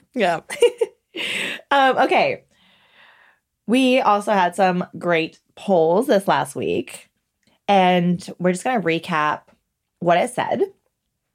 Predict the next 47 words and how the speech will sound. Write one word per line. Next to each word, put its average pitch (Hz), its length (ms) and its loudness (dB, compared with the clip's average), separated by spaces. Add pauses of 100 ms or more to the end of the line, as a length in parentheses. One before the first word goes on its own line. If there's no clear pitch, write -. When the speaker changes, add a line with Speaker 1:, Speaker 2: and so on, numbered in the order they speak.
(280)
Speaker 2:
Someone 214 320 0
wrote 180 160 2
in 147 160 0
asking 147 520 -6
about 143 240 -4
an - 60 -10
input 143 380 -4
on 139 440 -4 (120)
escorts 156 420 -4
coming 147 180 -6
to 117 60 -14
the 135 100 -12
club. - 360 -14
So 156 160 -4
they 170 120 0
wrote 160 200 -2
in 143 180 -8
saying, - 340 -8 (540)
"Have 214 440 0
you 339 200 2
talked 139 400 -4
about 156 160 0
escorts 139 520 -2
who 180 120 -4
do 165 60 0
not 151 280 -2
work 143 220 -2
for 160 100 -2
that 147 260 -4
strip - 220 -6
club - 300 -6
coming 185 280 -2
in 151 120 -6
and 156 140 -6
trying 143 220 -6
to - 80 -18
pick 165 200 -6
up 175 100 -6
men 143 240 -8
and 147 180 -8
then 143 140 -4
taking 147 240 -8
them 143 160 -8
out 131 80 0
of 127 60 0
the 135 80 -4
club? - 380 -2